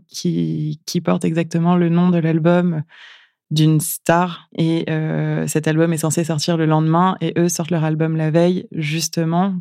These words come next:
pour, euh, réussir à gagner toute la popularité. Et souvent, euh, c'est, c'est des cas de fraude qui sont assez vite repérés parce que pas très discrets. Mais, euh, concrètement, euh,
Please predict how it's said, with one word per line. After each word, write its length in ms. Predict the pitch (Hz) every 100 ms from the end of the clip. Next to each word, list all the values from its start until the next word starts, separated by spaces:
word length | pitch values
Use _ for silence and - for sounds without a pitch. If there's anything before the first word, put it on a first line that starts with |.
| 170
pour, 340 | - 175 175
euh, 140 | 175 160
réussir 600 | 156 160 156 - 190 180
à 120 | 165
gagner 280 | 160 165 170
toute 160 | 180 -
la 100 | 170
popularité. 680 | 170 165 180 160 160 165 156 _ _ - - -
Et 260 | 165 160 156
souvent, 600 | - 175 170 180 190 175
euh, 260 | 160 160 156
c'est, 380 | 151 - 170 160
c'est 160 | 165
des 100 | 151
cas 140 | 147 143
de 40 |
fraude 320 | - 196 170 151
qui 160 | -
sont 320 | 165 - 160 156 -
assez 320 | 147 - 151
vite 200 | 151 151
repérés 500 | 160 151 160 170 175
parce 300 | 165 151 -
que 100 | 156
pas 240 | 156 156
très 180 | 156 156
discrets. 420 | 147 147 - 202 - - - - - -
Mais, 460 | - 170 170 185 185
euh, 160 | 160 156
concrètement, 760 | - 143 165 160 175 185 175
euh, 280 | 156 151 151